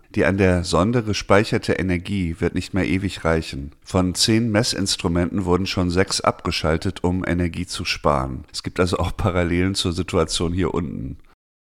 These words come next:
Man rechnet damit, dass die Reserven nicht mehr länger halten werden als ungefähr zehn Jahre. Spätestens dann werden wir den Kontakt zu Voyager eins und zwei verlieren. Im Mai dieses Jahres hat Voyager eins Daten zur Erde gesendet, die keinen Sinn ergeben.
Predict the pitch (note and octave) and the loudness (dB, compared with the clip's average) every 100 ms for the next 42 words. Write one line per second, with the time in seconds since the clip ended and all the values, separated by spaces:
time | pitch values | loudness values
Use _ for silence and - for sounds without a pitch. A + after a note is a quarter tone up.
0 | _ - G2 G2+ B2 E3 D#3 C3+ C3 A2+ | _ -2 2 2 2 2 4 2 2 0
1 | - G#2+ F#2+ F#2 G#2+ G#2+ G2+ - G2 F2+ | 0 0 2 4 4 2 -2 -2 0 2
2 | G#2 G2 F#2+ F#2+ F2+ F2+ F2 E2 - - | 2 2 2 0 0 0 0 0 0 -2
3 | G2+ A2+ G2+ F#2+ F2 - F#2+ F#2 E2 E2 | -2 -2 0 0 0 0 0 2 2 0
4 | D2 C#2 - - - A2 - A2 - F2 | 0 -4 -6 -6 0 0 0 0 2 2
5 | G2+ G#2+ F#2+ G2+ F#2+ F#2 F2+ F2 E2 F#2+ | 2 2 2 2 0 0 0 -2 -2 -4
6 | - - G2 E2 E2+ F2 F2+ F#2 - D#2+ | -2 -2 0 0 0 0 0 -2 -2 -2
7 | G#2+ - D#2 F2 - - - C#2 D#2 E2+ | -2 -4 -4 -4 -6 -10 -4 -2 -2 -4
8 | F#2 E2 D#2+ - - - _ - F2+ F2 | -6 -4 -6 -8 -12 -18 _ -6 -2 2
9 | F2+ G#2+ C3 B2 A#2 G#2 - A2 G#2 F#2+ | 4 6 4 0 0 0 4 6 6 4
10 | G#2 F2+ F#2+ G2+ G2 G#2 F2+ G#2+ - - | 2 4 6 6 6 4 4 2 0 4
11 | E2+ - C3 - F2 - E2+ A2 A#2 G#2 | 2 2 -2 0 2 2 2 2 0 0
12 | G#2+ A2 G#2 G2 F#2 - G2 F#2+ F#2 F#2+ | 2 0 0 0 0 0 0 0 0 0
13 | G2 D#2+ - C#2+ C#2 C2+ D#2 | 0 -2 -2 -6 -4 -6 -10